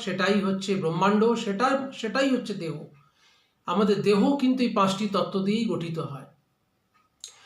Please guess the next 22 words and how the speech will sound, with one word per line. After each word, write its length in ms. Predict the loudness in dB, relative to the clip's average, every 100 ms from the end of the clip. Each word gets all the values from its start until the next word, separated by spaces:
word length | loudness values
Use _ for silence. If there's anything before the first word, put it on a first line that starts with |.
| -20 -12
তো 100 | 0
মূলত 340 | 4 6 6 6 4 4 0 -6 -20 _ _ _ _ _ -2
আমি 500 | 2 4 2 0 -6 -16 _ -2
এখান 420 | 0 2 2 2
থেকে 240 | 0 2
বেরিয়ে 360 | 2 4 4 4
আসছি 240 | 4 2
যে 200 | 2 2 2
পিণ্ডদানের 920 | 2 4 4 4 4 4 4 4 2
প্রচলন 500 | 2 2 4 4 4
কবে 280 | 2 2 2
থেকে 240 | 0 -2 0
হিন্দু 340 | 0 0 0
ধর্মে 280 | 2 2 0
শুরু 360 | -2 -8 -10
হলো। 240 | -10 -12 -16 _ _ _ _ _ _ -20 -20 -2
বিভিন্ন 440 | 2 4 6 4
মত 260 | 6 4 4
আছে, 340 | 2 2 -2 -2
আমি 240 | -2 2
আগেই 260 | 2 2 2
বলেছি, 580 | 4 2 2 -2 -6